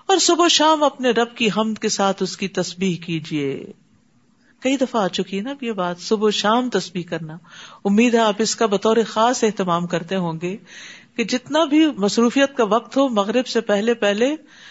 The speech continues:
اور دعاؤں کے ساتھ سو دفعہ سبحان اللہ و بحمدہ کا معمول لازمی طور پہ بنانا ہے، اور اسی طرح صبح بھی سورج نکلنے سے پہلے۔ اگر کسی وجہ سے مس ہو گئی تو پھر بعد میں بھی ہو سکتی، چھوڑے نا۔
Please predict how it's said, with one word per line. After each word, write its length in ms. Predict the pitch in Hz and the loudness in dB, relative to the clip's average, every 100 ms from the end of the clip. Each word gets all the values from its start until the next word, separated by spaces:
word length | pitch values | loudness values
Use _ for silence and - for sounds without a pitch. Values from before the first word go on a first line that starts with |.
| - - | -8 2
اور 200 | 233 247 | 2 4
دعاؤں 340 | 202 220 233 | 4 4 2
کے 120 | 233 | 0
ساتھ 280 | 214 233 254 - _ _ | 0 0 0 -6 _ _
سو 260 | - 247 254 | -4 2 2
دفعہ 260 | 220 226 | 2 0
سبحان 380 | 202 196 190 214 | -2 -2 0 0
اللہ 380 | 202 185 196 202 | 0 0 0 0
و 120 | 185 | -2
بحمدہ 600 | 175 175 180 202 226 240 | -2 -2 -2 -2 -2 -4
کا 140 | 247 302 - _ - | -2 -4 -6 _ -4
معمول 540 | 190 185 196 233 233 202 - | -2 0 0 0 -2 -8 -6
لازمی 420 | 185 185 175 196 | -2 -2 -2 -2
طور 200 | 185 170 | -2 -2
پہ 120 | 170 | -4
بنانا 380 | 160 151 143 151 | -6 -8 -8 -10
ہے، 40 | |
اور 120 | 160 185 | -6 -6
اسی 220 | 185 214 | -6 -6
طرح 240 | 180 180 | -4 -4
صبح 340 | 170 190 180 165 | -4 -6 -4 -4
بھی 200 | 143 - _ _ _ | -6 -10 _ _ _
سورج 400 | - 233 240 196 | 0 2 4 2
نکلنے 320 | 190 190 202 | 0 0 0
سے 160 | 208 240 | -4 -8
پہلے۔ 420 | - 185 160 127 - _ _ _ _ _ _ _ _ | -4 -4 -4 -8 -12 _ _ _ _ _ _ _ _
اگر 220 | 226 247 320 | -2 0 0
کسی 200 | 320 294 | 2 2
وجہ 200 | 262 262 | 2 2
سے 120 | 202 | -2
مس 200 | 226 240 | -4 0
ہو 140 | 233 | 0
گئی 160 | 208 269 - - - _ | 0 -4 -8 -20 -20 _
تو 100 | 233 | -4
پھر 140 | 247 | 0
بعد 240 | 208 175 208 | 2 2 2
میں 160 | 254 | 0
بھی 100 | 240 | -2
ہو 120 | 208 196 | 0 0
سکتی، 340 | 214 202 269 | -2 -4 -4
چھوڑے 320 | - 208 233 | 2 4 2
نا۔ 140 | 196 | 0